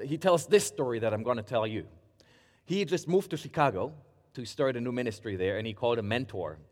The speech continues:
to get some input. And he asked his mentor, "What must I do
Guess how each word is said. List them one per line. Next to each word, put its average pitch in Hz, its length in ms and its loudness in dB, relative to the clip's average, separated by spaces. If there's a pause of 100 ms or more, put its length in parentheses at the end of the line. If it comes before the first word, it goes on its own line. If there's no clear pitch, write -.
(100)
to 85 240 -8 (180)
get 98 160 -4
some 95 180 -6
input. - 440 -10 (340)
And 202 100 -4
he 226 80 4
asked 269 280 2
his 123 160 -6
mentor, 90 440 -6 (1300)
"What 233 300 2
must 196 260 0
I 160 120 6
do 113 360 -2